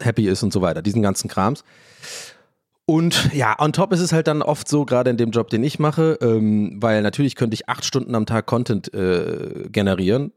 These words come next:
wäre dann irgendwann wahrscheinlich, wird's erst, erstens wird's schlechter werden wahrscheinlich, und zweitens würd ich durchdrehen. Aber ich check's, also, ähm, ich hab halt immer, äh, ich will darauf hin, ich will auf Folgendes hinaus.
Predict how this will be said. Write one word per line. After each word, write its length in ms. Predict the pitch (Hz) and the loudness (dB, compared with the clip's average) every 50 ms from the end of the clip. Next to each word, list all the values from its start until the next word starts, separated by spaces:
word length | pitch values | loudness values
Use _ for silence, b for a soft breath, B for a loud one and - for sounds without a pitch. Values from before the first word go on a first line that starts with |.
| _ _ _ | _ _ _
wäre 200 | 95 98 101 101 | -2 0 0 2
dann 160 | 98 98 98 | 2 0 0
irgendwann 320 | 113 110 104 104 98 95 92 | 0 0 0 2 0 2 2
wahrscheinlich, 540 | 95 92 - - 95 92 92 87 - - _ | 0 0 0 0 0 0 0 -2 -4 -8 _
wird's 220 | - 101 95 - | -4 -4 -4 -4
erst, 420 | - 104 104 - - - - - - - | -2 -2 -4 -4 -4 -8 -10 -10 -4 -2
erstens 280 | 123 127 123 - 117 - | -2 -2 -2 -2 -2 -2
wird's 160 | 113 - - | -2 0 0
schlechter 360 | - 120 135 - - 165 147 | 0 0 -2 0 -2 0 2
werden 180 | 151 165 170 165 | 2 2 2 0
wahrscheinlich, 400 | 170 - - 180 185 196 208 B B B B B B B | 0 0 0 0 0 0 -2 B B B B B B B
und 80 | _ | _
zweitens 320 | - 110 107 113 113 - - | -2 0 0 0 0 0 -2
würd 100 | 107 - | -2 -2
ich 160 | 113 - - | -2 -6 -2
durchdrehen. 580 | - 110 160 - - 147 143 151 170 208 247 - _ _ _ _ _ _ _ _ _ - | -2 -2 -2 -2 -4 -4 -2 0 0 -2 -2 -6 _ _ _ _ _ _ _ _ _ -4
Aber 180 | 123 127 143 | -2 0 0
ich 60 | 135 - | 0 0
check's, 340 | - 170 156 - - - | 0 -2 -2 -4 -6 -4
also, 320 | - 156 147 139 156 156 - | -2 0 2 2 2 2 2
ähm, 220 | 151 139 139 131 - | 0 0 0 -2 -4
ich 140 | 147 - | -2 -2
hab 100 | 165 - | 0 0
halt 160 | 170 156 151 - | 2 0 0 0
immer, 540 | 147 151 160 156 156 151 151 147 139 - _ _ _ _ _ _ _ _ _ _ _ _ _ _ _ _ _ _ _ _ _ _ _ _ _ _ | 0 0 2 2 4 4 4 2 0 -2 _ _ _ _ _ _ _ _ _ _ _ _ _ _ _ _ _ _ _ _ _ _ _ _ _ _
äh, 100 | 123 131 127 - | -4 -4 -4 -2
ich 200 | - 165 - - | -4 -2 0 0
will 80 | 214 214 | 0 0
darauf 240 | 208 165 175 156 | 2 0 0 -2
hin, 80 | - 151 | -2 -6
ich 80 | - - | -4 -2
will 60 | 147 151 | 0 0
auf 80 | 127 | 0
Folgendes 300 | - 143 127 110 104 - | 2 0 0 0 -2 -4
hinaus. 260 | - 82 76 80 - | -4 -6 -8 -10 -14